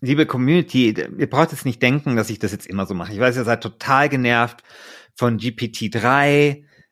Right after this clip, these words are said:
Äh, w-, wir hatten da ja, äh, im, im Gürtel vorn Auseinandersetzungen, äh, weil ich quasi, äh,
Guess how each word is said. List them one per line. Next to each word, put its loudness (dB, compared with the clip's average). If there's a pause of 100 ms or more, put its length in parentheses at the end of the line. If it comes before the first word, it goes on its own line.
Äh, 0
w-, -10
wir -2
hatten -2
da 2
ja, 0 (180)
äh, -4
im, -4
im -4
Gürtel 4
vorn 2 (320)
Auseinandersetzungen, 2 (400)
äh, 0
weil 4
ich -6
quasi, 0
äh, -2